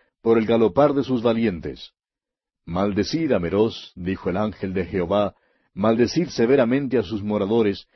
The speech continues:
porque no vinieron al socorro de Jehová, al socorro de Jehová contra los fuertes." El versículo veintitrés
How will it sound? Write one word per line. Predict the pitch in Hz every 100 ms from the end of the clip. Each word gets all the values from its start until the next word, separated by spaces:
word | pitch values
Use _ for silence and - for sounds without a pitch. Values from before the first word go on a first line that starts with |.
| _ _ -
porque | 117 107 104
no | 95 131
vinieron | 139 127 143 127 101
al | 95
socorro | 87 78 - 110 113
de | 101 98
Jehová, | 104 87 85 101 - _ _ _
al | - 107
socorro | 117 104 151 147
de | 123 104
Jehová | 104 95 92 107 117 104
contra | - 113 92 101
los | 90
fuertes." | - 101 - 73 - - _ _ _ _ _ _ _ _ _ _ _
El | 131
versículo | 160 - 214 156
veintitrés | 131 117 98 107 117 110 - -